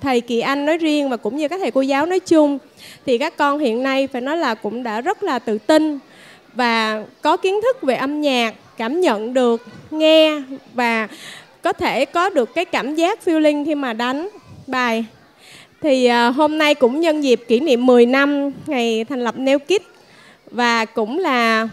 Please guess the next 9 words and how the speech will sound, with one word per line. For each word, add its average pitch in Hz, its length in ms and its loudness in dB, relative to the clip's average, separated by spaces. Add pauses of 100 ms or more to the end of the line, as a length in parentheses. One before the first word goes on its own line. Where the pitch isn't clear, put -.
một 226 180 -2
cái 359 140 0
chặng 240 220 -2
đường 254 220 2
dài 254 460 2 (100)
của 226 300 0
thầy 254 180 -4
Kỳ 240 200 -6
Anh 294 520 -2